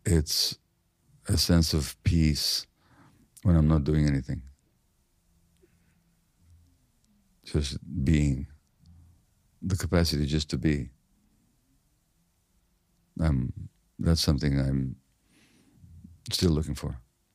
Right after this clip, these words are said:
Not, well, not looking for like I was looking for a lost puppy, but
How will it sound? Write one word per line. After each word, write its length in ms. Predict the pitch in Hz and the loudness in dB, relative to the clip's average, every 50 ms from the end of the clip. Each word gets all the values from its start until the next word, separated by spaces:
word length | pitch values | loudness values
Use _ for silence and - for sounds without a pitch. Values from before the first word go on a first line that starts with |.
| _ _ - | _ _ 2
Not, 160 | 104 107 101 | 4 4 4
well, 280 | 98 104 92 - - - | 4 4 4 2 0 0
not 180 | - 87 92 85 | 2 2 4 4
looking 200 | 82 87 80 80 | 4 2 0 0
for 160 | 78 - 80 76 | 0 2 2 2
like 160 | 73 73 71 69 - - - _ _ _ _ _ _ _ - | 2 2 -2 -6 -10 -20 -20 _ _ _ _ _ _ _ -2
I 40 | 87 | 0
was 100 | 85 80 | 2 4
looking 180 | 80 85 78 73 | 4 4 2 0
for 160 | - 78 76 | 0 0 0
a 40 | 71 | 2
lost 340 | 73 76 76 73 - - - | 2 2 0 -2 -4 -4 -2
puppy, 300 | 92 90 - 71 69 69 | -2 -2 0 -2 -4 -2
but 200 | 67 82 76 | -2 -2 -2